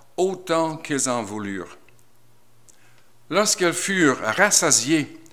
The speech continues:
il dit à ses disciples, « Ramassez les morceaux qui restent, afin que rien ne se perde. »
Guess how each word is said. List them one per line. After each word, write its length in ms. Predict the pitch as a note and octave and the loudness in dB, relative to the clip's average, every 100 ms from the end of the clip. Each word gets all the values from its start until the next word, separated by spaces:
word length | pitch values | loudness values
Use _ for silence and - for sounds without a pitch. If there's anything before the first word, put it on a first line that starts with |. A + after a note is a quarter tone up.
| - - | -16 -2
il 160 | C3+ | -2
dit 160 | A#2+ E3+ | 2 2
à 60 | D3 | 4
ses 160 | C#3 | 2
disciples, « 440 | C3 C#3+ F#3 D#3+ C#3+ | 2 0 0 0 2
Ramassez 540 | C3 F#3+ G3+ F#3+ A3 | 4 4 4 4 2
les 140 | F3 C#3+ | 0 0
morceaux 420 | D3 C#3+ - G3+ | 0 0 0 -2
qui 200 | - C#3 | -4 -4
restent, 520 | C#3 F3 - - - - - - - - - | -2 0 -2 -4 -10 -20 -20 -20 -20 -14 -8
afin 300 | B2 D#3 D3 | -2 0 2
que 140 | C#3 | 2
rien 400 | A#2+ B2+ C#3 E3+ | 2 2 0 0
ne 160 | D#3 C3 | 0 2
se 180 | - | 2
perde. » 580 | A2+ C#3 C#3 A2+ F2+ F#2 | 2 4 4 4 -4 -14